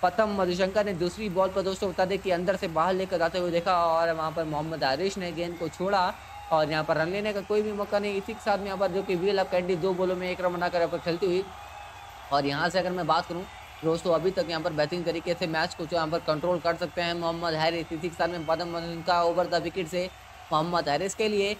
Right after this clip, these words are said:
और इसी, इसी के साथ दोस्तों बता दें कि यहाँ पर back of length को इनको दोस्तों सीधे बल्ले के साथ खेला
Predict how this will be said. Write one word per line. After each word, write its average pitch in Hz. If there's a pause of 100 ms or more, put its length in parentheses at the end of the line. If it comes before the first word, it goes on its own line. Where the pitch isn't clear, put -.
(280)
और 165
इसी, 170
इसी 165
के 175
साथ 190
दोस्तों 190
बता 185
दें 196
कि 196
यहाँ 185
पर 185
back 185
of 185
length 190
को 196
इनको 190
दोस्तों 190
सीधे 196
बल्ले 190
के 196
साथ 180
खेला 202